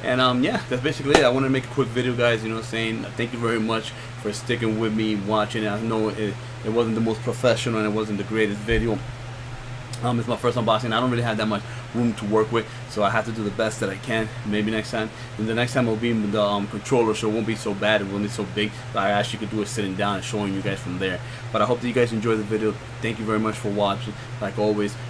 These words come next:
um, you guys have a wonderful day. Please, um, don't forget to, um, like, comment, subscribe, and, um, you guys all have a wonderful day. Thank you for all your support. Like always, this is your boy Thanos Spartan signing out. I will talk to you guys all in my next video.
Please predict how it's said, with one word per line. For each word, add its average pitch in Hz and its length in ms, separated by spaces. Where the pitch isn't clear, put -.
um, 95 400
you 110 80
guys 104 160
have 110 140
a 113 60
wonderful 107 420
day. 101 260
Please, 117 360
um, 104 340
don't 120 100
forget 117 240
to, 107 240
um, 98 480
like, 107 380
comment, 110 560
subscribe, 107 560
and, 107 240
um, 101 600
you 113 80
guys 110 220
all 110 180
have 110 180
a 107 40
wonderful 107 340
day. 104 140
Thank 107 200
you 110 80
for 95 200
all 110 120
your 107 120
support. 123 480
Like 95 160
always, 104 280
this 107 100
is - 60
your 113 100
boy 107 160
Thanos 104 300
Spartan 101 420
signing 101 400
out. 101 240
I 98 40
will 92 180
talk 95 220
to 117 40
you 104 80
guys 95 220
all 107 140
in 107 60
my 98 100
next 104 180
video. 123 340